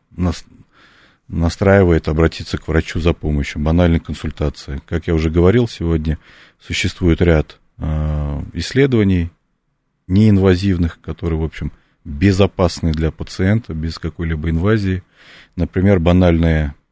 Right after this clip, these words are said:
электрокардиография, то есть это исследование потенциалов сердца, которое помимо,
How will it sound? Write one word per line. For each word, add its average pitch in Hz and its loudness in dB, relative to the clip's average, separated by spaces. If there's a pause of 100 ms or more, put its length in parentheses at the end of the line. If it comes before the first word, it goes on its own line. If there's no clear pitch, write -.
(140)
электрокардиография, 85 0 (720)
то 87 -6
есть - -10
это 87 -4
исследование 90 4 (100)
потенциалов 78 -2
сердца, 110 -6
которое 80 -4 (400)
помимо, 85 4